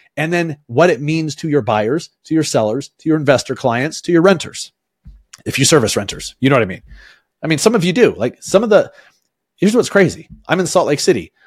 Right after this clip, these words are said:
We don't really, like, we can help a, a renter, but there's not really commission in it.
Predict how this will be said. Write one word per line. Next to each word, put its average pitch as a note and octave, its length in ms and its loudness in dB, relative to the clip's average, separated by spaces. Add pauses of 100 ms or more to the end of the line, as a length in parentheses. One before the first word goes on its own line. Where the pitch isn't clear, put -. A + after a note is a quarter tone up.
(160)
We C3 100 2
don't F#3+ 220 2 (160)
really, D3 420 2 (280)
like, A#2 140 -6
we C3 160 2
can B2 140 0
help F3 340 2 (480)
a, G2 140 -6
a B2 80 0
renter, G#2+ 380 0
but B2+ 180 2
there's B2 160 -4
not C#3+ 160 2
really C3 160 0
commission B2 480 -2
in A2 100 -2
it. C3 220 -2